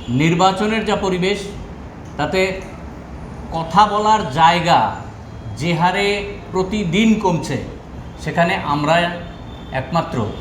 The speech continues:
যারা বলার কিছু সুযোগ পাচ্ছি। সেই সুযোগে রাজ্যের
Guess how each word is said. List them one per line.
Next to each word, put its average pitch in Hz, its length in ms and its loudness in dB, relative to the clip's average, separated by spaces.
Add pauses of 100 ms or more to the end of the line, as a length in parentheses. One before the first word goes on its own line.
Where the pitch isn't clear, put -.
(300)
যারা 135 280 2 (340)
বলার 147 380 4
কিছু 170 220 -6
সুযোগ 127 400 -2
পাচ্ছি। 101 280 -12 (1400)
সেই - 260 4
সুযোগে 226 680 0 (1700)
রাজ্যের 165 380 4